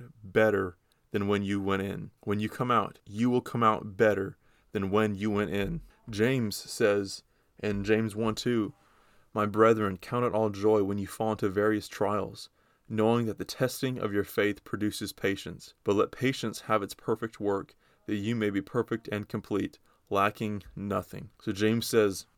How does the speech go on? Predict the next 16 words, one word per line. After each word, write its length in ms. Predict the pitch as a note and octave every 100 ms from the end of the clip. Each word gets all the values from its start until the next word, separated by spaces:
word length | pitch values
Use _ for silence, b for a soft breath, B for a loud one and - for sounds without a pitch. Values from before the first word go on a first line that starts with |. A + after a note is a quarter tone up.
| -
when 140 | A#2+
you 100 | A2+
get 260 | G#2 A#2 -
through 180 | -
these 180 | A#2 A2+
times 400 | - A2+ A2 G#2
when 100 | G#2
you're 160 | G2 G2
struggling 640 | - - G#2+ G#2 G2+ F#2+
and 140 | G2 G#2
you 240 | G2+ G2 - b b b b -
just 180 | A2
want 160 | A2 A2+
to 80 | G#2
give 160 | G2+
up, 260 | F#2+ G2+ -